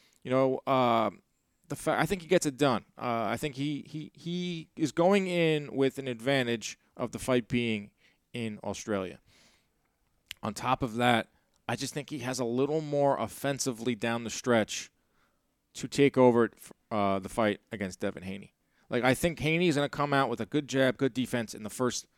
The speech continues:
you know, four or five rounds. What's gonna happen in the second half of the fight?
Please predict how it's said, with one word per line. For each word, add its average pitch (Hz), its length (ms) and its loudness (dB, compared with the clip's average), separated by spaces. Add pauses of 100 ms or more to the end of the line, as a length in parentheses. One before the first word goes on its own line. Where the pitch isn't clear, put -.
(140)
you 123 80 -10
know, 110 120 -4
four - 220 -2
or - 20 4
five 120 300 0
rounds. 90 360 -10 (360)
What's 143 180 -2
gonna 180 180 -2
happen 143 560 0
in 120 60 -16
the 110 80 -8
second 104 340 -2
half 95 240 -6
of 101 60 -10
the 98 60 -10
fight? 98 240 -12